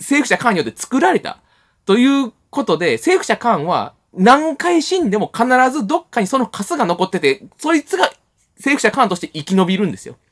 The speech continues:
赤松健先生の悠久フォルダーみたいな話やなと <laughs> 思うんですけど、悠久フォルダーは、言っても可能性の向こう側を見せる少年漫画ですが、この作品は征服者カーンという物語なので、最終的に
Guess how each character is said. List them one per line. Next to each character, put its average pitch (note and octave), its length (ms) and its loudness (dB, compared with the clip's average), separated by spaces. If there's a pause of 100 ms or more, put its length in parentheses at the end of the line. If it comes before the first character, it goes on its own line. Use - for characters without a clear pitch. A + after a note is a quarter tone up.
赤 G4+ 320 0
松 F4 320 0
健 E4 260 2
先 F3 160 2
生 F#3 140 2
の C3+ 100 0
悠 C#4 240 6
久 G#4 160 6
フ G4 120 6
ォ G4+ 40 10
ル F#4+ 60 8
ダ A3 100 4
ー D3+ 60 2
み E3+ 40 -4
た F3 120 6
い D3+ 40 2
な D3 60 0
話 D#3 300 -2
や G#2+ 40 -4
な G#2+ 100 -6
と - 120 -18 (200)
<laughs> B3+ 220 -4
思 A3+ 140 2
う B3 140 0
ん G#3 60 0
で C#3 60 -4
す - 120 -12
け A2 100 -6
ど、 A#2 160 -6 (240)
悠 E4+ 240 4
久 F4+ 200 0
フ F#4 100 2
ォ F#4+ 40 4
ル F#4 80 4
ダ F3 120 0
ー - 60 -2
は、 A2+ 340 0
言 A4 100 4
っ - 20 -2
て A3 280 -4
も E3 260 -2 (300)
可 A#3 160 0
能 C4 160 4
性 C4+ 100 2
の C4 120 0
向 C#4 100 -4
こ D#4 160 2
う - 20 0
側 C4+ 320 8
を B3 80 2
見 E3 80 -2
せ F#3 160 2
る F#3 80 0
少 A#3 220 2
年 A3 160 4
漫 G3+ 160 0
画 C#3+ 80 -2
で A2 80 -4
す - 100 -14
が、 A2+ 180 -4 (720)
こ F4+ 160 0
の F4+ 80 4
作 F4 220 -2
品 D4+ 140 0
は G#3 260 0
征 G4 280 8
服 - 120 -4
者 - 100 -4
カ E4+ 200 0
ー G3 80 0
ン G2+ 60 -12
と G2+ 80 -8
い G2+ 160 -4
う - 100 -6
物 G3 260 2
語 A3 100 4
な C#3+ 280 2
の A#2 80 -4
で、 A#2 80 0
最 F#4 320 4
終 F#4+ 200 4
的 E4+ 240 -4
に F4+ 200 -2